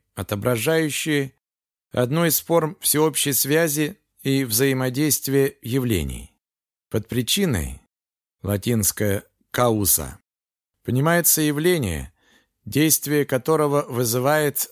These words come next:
определяет, изменяет, производит или влечет за собой другое явление.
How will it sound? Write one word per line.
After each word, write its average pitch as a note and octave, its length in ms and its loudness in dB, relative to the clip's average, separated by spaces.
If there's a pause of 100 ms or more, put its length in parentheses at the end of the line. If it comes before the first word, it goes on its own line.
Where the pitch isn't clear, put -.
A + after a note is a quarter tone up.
определяет, A#2 880 0
изменяет, A#2+ 800 -2 (540)
производит E3+ 800 0
или D3+ 180 0
влечет C#3 580 -2
за B2 160 -2
собой D3 500 2
другое C#3 440 0
явление. C3+ 720 -2